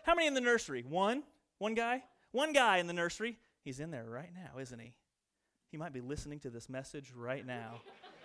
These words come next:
and going, "Oh, great. People are gonna t-, talk to me after the service about this." But, but he's back there serving. Nobody asks him about it. He doesn't brag about it. But that's what we, we need this, we need more of that. Guys, kids love guys. I,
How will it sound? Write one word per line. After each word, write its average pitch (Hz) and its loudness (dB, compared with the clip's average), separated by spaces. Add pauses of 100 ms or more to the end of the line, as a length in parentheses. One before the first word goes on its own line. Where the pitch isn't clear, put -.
(280)
and 170 2
going, 160 4
"Oh, 170 8
great. 147 2 (600)
People 202 4
are 196 4
gonna 165 2
t-, - -10 (280)
talk 170 6
to 160 -4
me 135 2
after 131 0
the 123 -6
service 123 -8
about 117 -8
this." 113 -10
But, 143 0 (520)
but 135 -4
he's 139 -2
back 160 2
there 214 -4
serving. 202 -6 (720)
Nobody 160 -2
asks 190 -4
him 208 -6
about 190 -4
it. 175 -6
He 151 -2
doesn't 160 -6
brag 160 -6
about 165 -10
it. 160 -16 (680)
But 160 -8
that's 202 -8
what 185 -6
we, 185 -8
we 180 -8
need 202 -6
this, - -4
we 170 -10
need 208 -6
more 208 -2
of 131 -6
that. 110 -14
Guys, 196 -6
kids 285 -4 (260)
love 143 6
guys. 117 -6 (400)
I, 185 -6